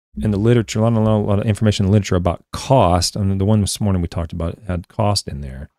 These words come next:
and there's wide vi-, differences in cost, no question. But the, the, the differences in turf response are,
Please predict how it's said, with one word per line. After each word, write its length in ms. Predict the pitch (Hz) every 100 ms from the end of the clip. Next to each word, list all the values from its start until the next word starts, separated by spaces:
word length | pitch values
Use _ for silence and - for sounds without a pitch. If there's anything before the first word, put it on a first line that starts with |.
| _ _ _ _ _ _
and 160 | 113 110
there's 160 | 104 120 131 - _ -
wide 440 | 131 175 202 113
vi-, 100 | 104
differences 520 | 107 110 101 87 87
in 80 | 76
cost, 420 | - 80 62 -
no 120 | 120
question. 540 | 127 117 95 - 67 71 _ _ _ _ _ _ _ -
But 140 | 110
the, 200 | - 110 -
the, 200 | - 113 -
the 120 | 107
differences 640 | 104 156 160 160 131 127
in 120 | 110 95
turf 320 | - 131 -
response 600 | 90 - 147 147 92 -
are, 380 | 92 85 76